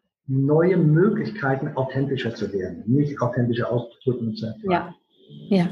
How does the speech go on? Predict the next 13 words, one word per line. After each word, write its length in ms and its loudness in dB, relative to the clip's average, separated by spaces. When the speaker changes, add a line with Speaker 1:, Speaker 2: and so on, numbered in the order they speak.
Speaker 1:
Und 140 0
das 120 2
ist 120 0
manchmal 420 2
unangenehm, 580 4
ist 100 2
auf 140 0
der 100 0
körperlichen 540 0
Ebene 320 2
oder 220 2
psychischen 480 0
Ebene, 400 2